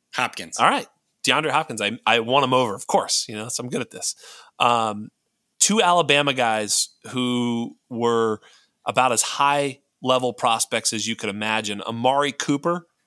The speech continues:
Speaker 2: or Jerry Jeudy in Dynasty.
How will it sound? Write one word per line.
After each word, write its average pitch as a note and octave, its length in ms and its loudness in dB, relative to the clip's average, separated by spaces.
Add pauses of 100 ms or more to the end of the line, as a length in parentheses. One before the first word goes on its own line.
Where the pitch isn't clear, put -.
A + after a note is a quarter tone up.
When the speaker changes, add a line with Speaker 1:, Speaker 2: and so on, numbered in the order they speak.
Speaker 2:
or A2+ 140 -2
Jerry A#2 360 0
Jeudy G2+ 480 -4 (600)
in G#2+ 140 -8
Dynasty. F#2+ 540 -4